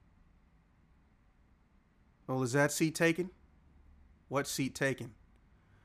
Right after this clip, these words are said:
I guess this is her way of being clever, and she was trying to lift her legs up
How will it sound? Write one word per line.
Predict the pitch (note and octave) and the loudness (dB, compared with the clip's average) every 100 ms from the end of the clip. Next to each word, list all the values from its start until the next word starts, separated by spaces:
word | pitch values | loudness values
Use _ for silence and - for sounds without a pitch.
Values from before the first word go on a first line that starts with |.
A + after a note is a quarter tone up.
| - - - | -20 -6 8
I | D#3 | 8
guess | D3+ G#3+ - | 10 8 8
this | G#3+ | 2
is | F#3+ | 2
her | E3+ G3 | 6 6
way | F3 F3+ | 8 6
of | F3 | 6
being | F3 E3 | 6 6
clever, | C#3+ E3 F3 F3+ F#3+ - - - - | 6 6 6 4 2 -12 -20 -20 -4
and | C#3+ | -2
she | - G3 | 0 2
was | F#3 | 2
trying | F3+ - F#3 F#3 F3+ | 4 8 12 12 8
to | - F3 D#3 D3 B2+ - _ _ - - | 4 6 8 6 2 -6 _ _ -20 -6
lift | C3+ F3+ F#3+ | 2 2 6
her | F#3 | 6
legs | D3+ E3+ C#3+ | 8 6 6
up | F3 F3+ - | 8 6 4